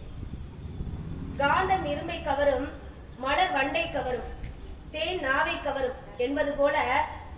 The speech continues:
என்னை கவர்ந்தவர் பெருந்தலைவர் காமராஜர். ஆயிரத்தி தொள்ளாயிரத்தி ஐம்பத்தி நான்காம் ஆண்டு தமிழகத்தின்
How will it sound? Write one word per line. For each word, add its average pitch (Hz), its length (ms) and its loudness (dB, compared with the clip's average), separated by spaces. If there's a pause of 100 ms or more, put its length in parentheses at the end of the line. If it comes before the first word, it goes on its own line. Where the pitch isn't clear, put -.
(340)
என்னை 302 340 4
கவர்ந்தவர் 294 580 4 (220)
பெருந்தலைவர் 285 600 4
காமராஜர். 240 580 0 (720)
ஆயிரத்தி 427 480 2
தொள்ளாயிரத்தி 320 800 0 (200)
ஐம்பத்தி 359 460 2
நான்காம் 294 480 2
ஆண்டு 277 460 2 (480)
தமிழகத்தின் 320 720 0